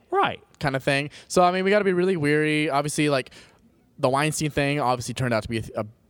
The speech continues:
Speaker 2: like, a real big
Speaker 1: Right.
Speaker 2: deal 'cause, like, obviously that was, it was, it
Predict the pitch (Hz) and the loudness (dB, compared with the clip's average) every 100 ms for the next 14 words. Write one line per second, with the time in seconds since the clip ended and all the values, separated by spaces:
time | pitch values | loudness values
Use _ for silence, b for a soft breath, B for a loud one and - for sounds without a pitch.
0 | - 113 110 101 120 98 110 147 170 123 | -8 -4 -4 -2 -2 -2 0 2 2 0
1 | 110 107 117 110 107 117 117 113 110 107 | -6 -6 -4 -4 -2 -2 -2 -2 -2 -2
2 | - 170 175 175 | -2 0 0 0